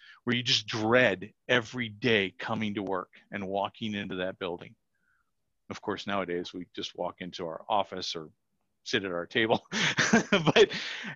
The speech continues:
you know, it's one of those things where they just, they, they hate it every day for whatever reason. But they don't, they, it, the number one thing is that there is no solid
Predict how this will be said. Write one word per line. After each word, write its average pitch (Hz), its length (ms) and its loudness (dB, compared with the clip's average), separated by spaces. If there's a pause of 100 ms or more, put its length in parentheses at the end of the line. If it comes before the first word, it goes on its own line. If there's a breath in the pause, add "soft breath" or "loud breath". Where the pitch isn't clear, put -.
you 190 100 8
know, 165 100 8
it's - 160 2
one 170 140 4
of 156 80 8
those 139 180 8
things 202 260 4
where 127 100 2
they 120 100 -2
just, 127 320 -2
they, 123 280 0
they 107 300 -4
hate 113 300 0
it 92 180 -2
every 117 320 0
day 87 300 0 (280)
for 131 160 2
whatever 175 360 8
reason. 117 400 2 (920)
But 120 140 0
they 123 120 4
don't, 139 420 4 (580 soft breath)
they, 127 200 2
it, 120 180 -6 (160)
the 127 100 4
number 127 260 4
one 165 260 6
thing 107 260 -2
is 101 180 -6
that 98 260 0 (280)
there 131 200 2
is 139 120 0
no 143 180 2
solid 123 480 2